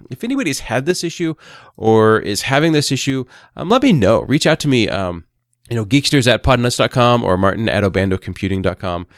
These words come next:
Uh, you can shoot me an email. You can check me out at, uh, Obando Computing. Just look me up. Um, think of M obando at gmail dot com in Google. Yeah, just, just,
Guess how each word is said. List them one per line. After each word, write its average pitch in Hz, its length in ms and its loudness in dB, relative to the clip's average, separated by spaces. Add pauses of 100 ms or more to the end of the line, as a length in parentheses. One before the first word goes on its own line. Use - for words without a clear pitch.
(300)
Uh, 85 220 -6
you 101 80 -6
can 113 100 -10
shoot 104 200 -8
me 101 120 -2
an 80 220 -6
email. 185 340 4
You 127 140 -2
can - 140 -8
check - 180 -2
me 101 100 2
out 90 180 2
at, - 380 -10 (140)
uh, 62 400 -14
Obando 98 420 -4
Computing. 98 480 -6
Just - 360 -12
look 107 160 0
me 98 80 2
up. - 180 -6 (160)
Um, 80 240 -8
think 127 200 -6
of 82 100 -6
M 104 100 -4
obando 104 360 -2
at 101 100 -6
gmail 107 280 -4
dot 101 140 -8
com 101 360 -4
in 90 240 -8
Google. 120 460 4 (340)
Yeah, 113 160 0
just, 170 220 -4
just, - 220 -4